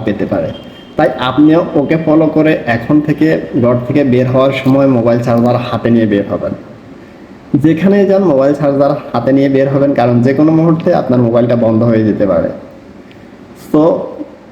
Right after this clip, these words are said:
এক সন্তানের জননী চলে গেল, আহ,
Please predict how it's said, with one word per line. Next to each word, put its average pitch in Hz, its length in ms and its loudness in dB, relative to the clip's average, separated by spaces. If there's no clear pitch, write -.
এক 131 180 0
সন্তানের 175 500 0
জননী 160 380 2
চলে 135 280 0
গেল, 131 160 0
আহ, - 1500 -6